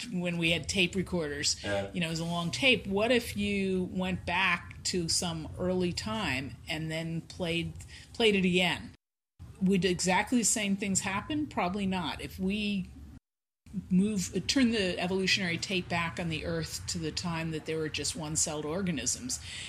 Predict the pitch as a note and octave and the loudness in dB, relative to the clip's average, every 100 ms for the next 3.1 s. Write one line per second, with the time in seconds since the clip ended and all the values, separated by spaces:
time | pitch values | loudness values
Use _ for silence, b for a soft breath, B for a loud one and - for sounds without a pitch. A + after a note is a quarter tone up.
0 | B - F#3 E3+ F3 F3 F3+ - F3 E3+ | B 0 2 2 0 0 0 0 0 0
1 | E3+ F3 D#3 D#3 D3+ D#3 G3+ - G#3+ A#3 | 0 -2 -2 0 0 0 2 2 4 2
2 | A#3+ E3 D#3 E3 F#3 F#3 D#3+ A3 - - | 2 2 2 2 2 2 0 0 2 0